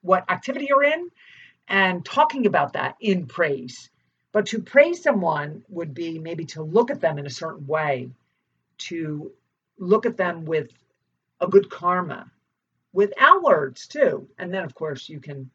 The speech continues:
introduce yourself. Be original,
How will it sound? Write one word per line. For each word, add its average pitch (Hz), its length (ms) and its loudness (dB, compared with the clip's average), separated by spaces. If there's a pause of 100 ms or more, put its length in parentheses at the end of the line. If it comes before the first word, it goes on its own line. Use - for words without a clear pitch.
(160)
introduce 151 480 -10
yourself. - 400 -14 (800)
Be 359 160 6
original, 392 560 4